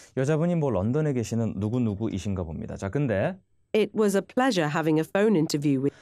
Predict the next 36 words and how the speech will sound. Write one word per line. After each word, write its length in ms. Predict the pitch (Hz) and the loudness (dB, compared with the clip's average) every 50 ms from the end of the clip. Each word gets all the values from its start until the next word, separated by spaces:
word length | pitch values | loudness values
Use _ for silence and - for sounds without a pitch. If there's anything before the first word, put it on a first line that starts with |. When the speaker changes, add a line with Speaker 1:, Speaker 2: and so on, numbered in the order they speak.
| - _ | -20 _
Speaker 1:
자, 240 | - - 151 156 156 - | -4 -2 -2 0 0 0
it 80 | 180 202 | 2 2
was 200 | 233 247 247 233 | 2 2 2 2
a 60 | 247 214 | 0 -2
pleasure 760 | - - - - 180 175 190 190 185 - 190 190 190 190 185 - - _ _ _ _ - - - | -4 -6 -8 -4 0 0 0 0 0 0 0 0 0 0 -2 -6 -12 _ _ _ _ -10 -4 -2
having 480 | 131 127 131 127 135 139 139 135 127 | 0 0 0 0 0 0 0 2 2
a 80 | 117 104 | 0 0
phone 300 | 95 - - 180 185 180 | -2 -2 -2 0 0 0
interview. 400 | 151 120 104 95 90 95 85 - - - - - _ _ - | 0 0 -2 -2 -2 -4 -6 -8 -8 -14 -20 -20 _ _ -10
전화로 440 | - - 131 156 196 220 226 226 220 | -6 -2 0 2 2 2 2 2 2
이렇게 160 | 175 - - | 0 0 -2
면접을 340 | 110 104 104 117 135 147 139 | -2 0 0 2 2 0 0
보니까 280 | 120 117 113 110 - 120 | 0 -2 -2 -4 -4 -6
참으로 400 | - - - - 208 214 208 190 | -10 -10 -8 -6 -4 -4 -4 -4
좋았습니다. 840 | 190 - - 101 101 98 - - 98 87 80 82 - 113 104 82 78 | -6 -6 -6 -6 -4 -6 -6 -8 -8 -8 -6 -4 -4 -4 -4 -4 -4
그리고요. 500 | - 120 123 131 107 107 95 90 101 156 202 - - - | -2 0 0 2 2 2 2 2 2 0 -2 -4 -6 -4
Speaker 2:
with 160 | 143 139 135 - | -4 -4 -2 -2
you 260 | 135 139 165 226 269 277 - - | 0 2 2 2 0 0 -2 -2
for 80 | 175 160 | 0 0
the 120 | 170 160 | 2 2
web 200 | 160 190 214 208 156 | 2 2 0 0 0
designer 400 | 165 156 160 151 147 143 143 147 | -2 0 0 2 2 2 2 0
position. 560 | 143 156 151 156 151 147 147 139 131 123 120 - - - - _ _ | 0 -2 0 0 0 0 0 -2 -2 -4 -6 -8 -14 -20 -20 _ _
Speaker 1:
아, 480 | - 110 117 120 131 143 151 139 98 - - | -4 -2 0 0 0 0 0 -2 -2 -6 -6
웹 460 | - 85 110 135 165 196 208 - - | -6 -2 -2 0 0 -2 -4 -6 -4
디자이너 380 | - 117 110 107 127 123 123 123 | -4 -2 -2 0 0 0 0 -2
포지션을 380 | 113 139 131 120 135 127 120 113 | -2 -4 -4 -2 -2 -2 -4 -4
뽑는 360 | - 170 202 240 247 262 226 | -4 -4 -4 -2 -2 -4 -4
중이니까 500 | 170 120 107 101 92 90 90 - 117 110 - | -4 -4 -4 -4 -4 -4 -4 -6 -6 -8 -8
당연히 580 | - - 113 120 143 151 156 170 185 196 196 | -8 -6 -4 -2 -2 -2 0 0 -2 -2 -4
그쪽에서도, 640 | - 127 - - 123 120 120 107 113 110 165 202 101 | -4 -6 -6 -4 -2 -2 -2 -4 -4 -4 -6 -6 -6
그쵸, 340 | - - - - - 107 110 - | -8 -14 -16 -16 -16 -16 -12 -12
이쪽에서 460 | 120 113 - - 151 135 135 117 127 | -12 -10 -6 -4 -2 -2 -2 -4 -4
일하시는 440 | 107 92 95 95 92 - 92 92 90 | -6 -6 -4 -6 -6 -6 -8 -8 -8
그런 200 | - - 107 110 | -6 -4 -4 -4
분이죠. 320 | 87 85 80 78 76 - | -4 -6 -10 -12 -14 -14